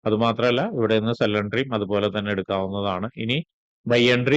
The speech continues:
ഇതിന്റെ മുകളിലോട്ടേക്കൊക്കെ പോകുമ്പോൾ ശ്രദ്ധിക്കേണ്ട കാര്യം എന്ന് വെച്ചിട്ടുണ്ടെങ്കിൽ നോക്കിയാൽ കാണാം, മാർക്കറ്റ് നല്ല രീതിയിൽ കൺസോളിഡേഷൻ നടന്ന ഏരിയ, അതുപോലെ സപ്ലൈ നടന്ന ഏരിയ, ഇവിടെയൊക്കെ നോക്കിയാൽ കാണാം സപ്ലൈ ഒക്കെ നടന്ന ഏരിയ ആണ്. അവിടേക്കൊക്കെ എത്തുന്ന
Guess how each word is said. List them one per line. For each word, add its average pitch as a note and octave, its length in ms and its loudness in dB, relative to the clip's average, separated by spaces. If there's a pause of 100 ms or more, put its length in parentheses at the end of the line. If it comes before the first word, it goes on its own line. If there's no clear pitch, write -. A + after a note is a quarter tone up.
ഇതിന്റെ B2 280 2
മുകളിലോട്ടേക്കൊക്കെ B2 720 2
പോകുമ്പോൾ A#2 420 4
ശ്രദ്ധിക്കേണ്ട A2 420 2 (100)
കാര്യം A2+ 280 4
എന്ന് A2+ 120 0
വെച്ചിട്ടുണ്ടെങ്കിൽ G#2+ 480 -2 (180)
നോക്കിയാൽ G#2 380 0
കാണാം, G#2+ 280 -2
മാർക്കറ്റ് G2+ 420 -2
നല്ല G2+ 260 0
രീതിയിൽ G#2 300 -2 (120)
കൺസോളിഡേഷൻ G2+ 600 -2
നടന്ന G2+ 340 -4
ഏരിയ, G2+ 200 0 (180)
അതുപോലെ G2 280 -4 (100)
സപ്ലൈ A2+ 320 -2 (100)
നടന്ന G#2 320 -2
ഏരിയ, G2 160 0 (180)
ഇവിടെയൊക്കെ F#2+ 400 -2
നോക്കിയാൽ G2 300 -2 (100)
കാണാം G2 240 -4 (180)
സപ്ലൈ G#2 300 -4
ഒക്കെ G#2 180 -2
നടന്ന G2+ 220 -6 (140)
ഏരിയ G2+ 280 0
ആണ്. A#2 120 -6 (420)
അവിടേക്കൊക്കെ A2+ 420 2
എത്തുന്ന A2+ 280 0